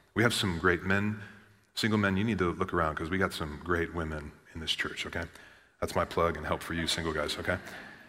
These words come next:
Ladies, I'm sorry, I shouldn't have done that. But in their study of, of Jude, which was produced by a, a really godly woman named Jackie Hill Perry,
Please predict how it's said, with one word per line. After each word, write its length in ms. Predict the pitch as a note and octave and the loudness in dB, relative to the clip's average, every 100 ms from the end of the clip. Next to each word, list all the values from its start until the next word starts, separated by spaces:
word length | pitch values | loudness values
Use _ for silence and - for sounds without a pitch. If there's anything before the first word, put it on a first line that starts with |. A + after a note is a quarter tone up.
| - - _ _ _ _ _ _ _ _ _ _ _ _ _ _ - | -20 -20 _ _ _ _ _ _ _ _ _ _ _ _ _ _ -2
Ladies, 280 | F2+ F2 E2 | 2 2 0
I'm 80 | E2 | -2
sorry, 320 | - D2 D2 | -2 -4 -4
I 60 | D2 | -4
shouldn't 280 | D#2+ C#2+ | -6 -10
have 140 | C#2 C#2 | -10 -8
done 160 | C2+ - - - - | -8 -10 -16 -20 -16
that. 80 | - - - - - - - - - _ _ _ _ _ _ _ _ _ - - _ _ _ - | -14 -12 -14 -14 -16 -16 -20 -20 -20 _ _ _ _ _ _ _ _ _ -20 -20 _ _ _ -2
But 160 | G2+ A#2 | 4 6
in 140 | A#2+ | 8
their 120 | C3 C#3 | 8 6
study 380 | - C3+ C3+ | 6 6 8
of, 340 | A2 F#2+ F2 - | 8 8 4 0
of 140 | F#2+ | 0
Jude, 480 | F#2 A#2+ G2+ E2 F2 - - - _ _ _ _ _ _ _ _ _ - | 4 6 6 4 -4 -10 -18 -20 _ _ _ _ _ _ _ _ _ -2
which 200 | A2 G#2+ | 0 4
was 180 | G2+ F#2 | 2 2
produced 400 | - G#2 G#2 - | 2 4 4 6
by 140 | G2 | 4
a, 320 | F2+ E2 D#2 E2+ | 4 2 0 0
a 40 | |
really 200 | F#2+ F#2+ | 2 4
godly 320 | F#2 F2+ F2 | 6 6 6
woman 260 | E2+ E2+ D#2+ | 2 0 0
named 300 | E2 D#2+ D#2+ | -2 -2 2
Jackie 300 | F2 E2 F2+ | 2 2 0
Hill 120 | F2 | -2
Perry, 320 | - D#2+ D2+ | 0 0 0